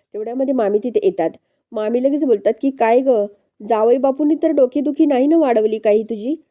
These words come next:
तेवढ्यात आजी लगेच बोलतात की, "अगं, तुझं बोलणं काय? तू बोलतेस काय? उचलायची जीभ आणि लावायची टाळूला. डोकेदुखी वाढवली नाही याचा अर्थ काय सांग ना. अगं, तू मुद्दामून बोलते, आम्हाला टोचून बोलते. तुझं हे सर्व काही कळतं, बोलण्यामागचा हेतू आम्हाला," असं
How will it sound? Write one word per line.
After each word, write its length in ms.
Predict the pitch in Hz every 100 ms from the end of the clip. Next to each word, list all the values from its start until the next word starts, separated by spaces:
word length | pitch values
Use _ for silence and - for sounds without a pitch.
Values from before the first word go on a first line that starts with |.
| _ _ _
तेवढ्यात 200 | 247 269 262
आजी 300 | 226 226 277
लगेच 200 | 320 330
बोलतात 260 | 233 214 233 262
की, 80 |
"अगं, 160 | 233 262
तुझं 200 | 285 294
बोलणं 360 | 254 226 240 269
काय? 380 | 247 180 165 175 - _ _ _ -
तू 40 |
बोलतेस 480 | 220 220 214 262 302
काय? 340 | - 180 185 -
उचलायची 540 | 226 233 247 262 269 269
जीभ 280 | 302 269 - -
आणि 220 | 233 254
लावायची 360 | 233 240 277 330
टाळूला. 480 | 233 196 180 175 170 _ _ _ _
डोकेदुखी 520 | 233 254 320 339 -
वाढवली 400 | 330 247 254 269
नाही 160 | 294 277
याचा 220 | 247 269
अर्थ 220 | 233 254
काय 220 | 262 226 233
सांग 260 | 220 233
ना. 140 | 226 170 - _ _ _ _ -
अगं, 340 | 202 233 277 294
तू 120 | 277
मुद्दामून 520 | 254 220 247 262 285
बोलते, 520 | 254 226 208 190 156 _ _ _ _
आम्हाला 520 | 214 226 254 247 247 311 _ -
टोचून 320 | 226 285 269
बोलते. 460 | 220 185 180 - - 240
तुझं 160 | 220
हे 160 | 277 277
सर्व 260 | 277 226 233
काही 180 | 247
कळतं, 400 | 247 196 190 214
बोलण्यामागचा 640 | 208 208 208 214 214 196 226
हेतू 260 | 220 202 -
आम्हाला," 300 | 202 190 190
असं 200 | 262